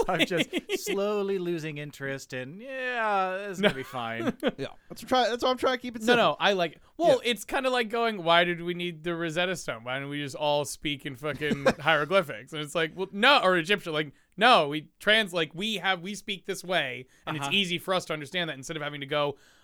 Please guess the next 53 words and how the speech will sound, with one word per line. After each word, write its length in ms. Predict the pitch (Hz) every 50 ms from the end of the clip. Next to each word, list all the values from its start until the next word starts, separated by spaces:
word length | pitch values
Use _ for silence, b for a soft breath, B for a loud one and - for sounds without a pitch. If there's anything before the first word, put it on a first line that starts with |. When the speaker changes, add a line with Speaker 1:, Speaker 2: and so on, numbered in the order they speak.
| b -
Speaker 2:
'Oh, 320 | 202 202 208 196 175 160 -
I'm 160 | 160 175 185
gonna 160 | 196 190 190
log 320 | 180 165 175 180 185 185 175
on 240 | 196 196 190 185 156
to 240 | - 160 151 143 b b b b
four 280 | - - 185 190 196 175
five 380 | - 190 180 175 180 180 143
dot 240 | 147 175 165 160 147
three 180 | - 170 180 185
four 240 | 170 - 180 185 180
three 380 | 175 - 165 170 165 160 160
dot 320 | 156 - 160 151 151 151 -
four 240 | - 170 170 175
two 260 | 175 - 170 165 165 147
colon 380 | - - 165 160 156 156 156
four 240 | 139 - 165 160 156
five 260 | - - 156 147 143
six.'" 460 | - - 160 127 104 104 - - - -
Speaker 1:
Okay, 140 | 247 - 180
Speaker 2:
And 100 | - -
Speaker 1:
people 160 | 214 156 165
Speaker 2:
it's 100 | 214 196
like, 200 | 180 160 156 -
wow, 320 | 156 143 185 196 196 180 160
like, 300 | 170 156 156 147 135 220
Speaker 1:
like, 320 | 190 170 185 - - -
me-, 120 | 160 175
Speaker 2:
ugh. 240 | 202 190 151 120 -
Speaker 1:
like, 160 | - 180 165
remembering 380 | - 165 165 170 170 170 165 143
a 60 | 131
stream 360 | 123 - - - 143 143 143
of 120 | 131 113 113
numbers 320 | 127 123 117 120 117 107 110
is 160 | 117 104 -
not 240 | 120 117 117 - -
so 160 | - 127 113
hard. 320 | 101 110 113 104 95 92
Fill 300 | - - - 185 180 170
in 100 | 160 151
these 180 | 147 143 123 120
numbers 300 | 143 139 135 117 113 -
for 80 | -
Speaker 2:
But 120 | - 254 -
Speaker 1:
me. 60 | 214
Speaker 2:
for 160 | 233 262 254 -
every, 460 | 240 262 277 247 233 269 180 180 202 -
like 160 | 190 180 175
Speaker 1:
Eight 40 | 180
six 160 | 180 - -
seven 280 | - 170 160 147 160 156
five. 480 | - - 160 156 160 175 185 - -